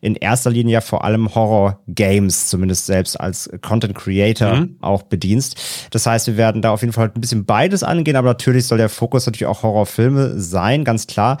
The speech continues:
Speaker 1: Und wie immer bei dem Format würde ich erstmal ganz, ganz, ganz oben, ganz banal und, ähm, erstmal umfänglich reinstarten. Warum magst du denn Horror? Sagen wir einfach mal Horror. Bleiben wir mal erstmal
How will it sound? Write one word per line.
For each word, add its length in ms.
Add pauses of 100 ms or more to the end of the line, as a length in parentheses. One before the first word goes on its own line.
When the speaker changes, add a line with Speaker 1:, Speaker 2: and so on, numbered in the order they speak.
(440)
Speaker 1:
Und 460
wie 80
immer 140
bei 80
dem 120
Format 680 (260)
würde 220
ich 140
erstmal 500
ganz, 400
ganz, 240
ganz 240
oben, 460
ganz 380 (220)
banal 680
und, 420
ähm, 400
erstmal 420
umfänglich 760
reinstarten. 840 (720)
Warum 480
magst 420
du 100
denn 400 (140)
Horror? 580
Sagen 240
wir 80
einfach 160
mal 220
Horror. 380 (160)
Bleiben 200
wir 80
mal 520
erstmal 380